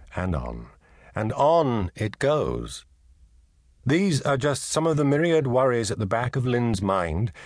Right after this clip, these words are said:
sapping her energy and taking the edge off her pleasure in eating, robbing her of some of the joy in life itself. To eat or not to eat?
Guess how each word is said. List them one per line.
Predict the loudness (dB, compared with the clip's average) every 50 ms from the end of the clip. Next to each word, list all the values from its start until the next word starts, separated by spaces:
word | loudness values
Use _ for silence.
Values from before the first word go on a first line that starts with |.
| -14 -8
sapping | -6 -4 -2 -2 -2 0 0 0
her | 0 0 0 -2
energy | -2 -2 -2 -2 0 0 0 0
and | 0 -2 -2
taking | -2 -2 -2 -2 0 0
the | 0 2 2 2
edge | 2 2 2 0 0
off | -2 -2 -2
her | -2 -2 -2
pleasure | -2 -2 0 0 0 0 0 -2 -2 -2
in | -2 -2 0
eating, | 0 -2 -2 -2 -4 -4 -4 -6 -10 -18 -20 -20 -20 -20 -20 -20 _ -20 -20 -20 -20 -20 -16 _ -2
robbing | 0 0 2 2 2 2 0
her | 0 0 0 0 0 -2 -2 -6 -10 -20 -20 -20 -10 -6
of | -4 -2 -2 -2
some | -4 -2 -2 -2
of | -2 -2
the | -2 -4
joy | -2 0 2 2 2 2 2 0 -2 -2
in | -2 -2 0
life | 0 0 0 -2 -2 -6 -8 -14 -10
itself. | -8 -6 -6 -4 -4 -2 -2 -2 -2 -4 -8 -14 -20 _ _ _ _ -20 -20 _ -20 -20 _ -20 _ _ _ _ _ _ _ _ _ _ _ _ _ -20 -20 _ -20 -20 _ -20 _ _ _ _ _ _ _ _ -4
To | -2 0 0
eat | 0 0 0 -2 -4 -8 -14 _ _ -6 -2
or | 0 0 2
not | 2 2 0 0 -4 -6
to | -6 -4
eat? | -4 -6 -8 -14 -16